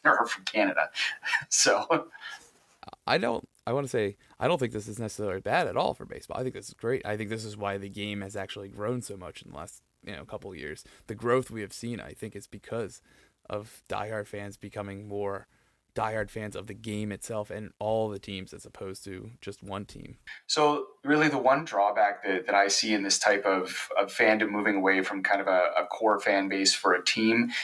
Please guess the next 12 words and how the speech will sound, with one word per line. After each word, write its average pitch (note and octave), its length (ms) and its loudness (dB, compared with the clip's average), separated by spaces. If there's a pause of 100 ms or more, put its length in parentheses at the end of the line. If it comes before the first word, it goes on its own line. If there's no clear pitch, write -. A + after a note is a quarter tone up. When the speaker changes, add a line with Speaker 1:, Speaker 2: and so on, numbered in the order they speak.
(160)
Speaker 1:
uh, G2 240 6
into A2 340 2
more G2+ 240 4
of G2 80 0
a G2+ 40 -8
generalized F#2+ 680 4
baseball F#2+ 560 2
fan, G2+ 520 2
as A#2 220 2
it - 120 -2
were, C#3+ 300 4 (400)
um, G2 380 2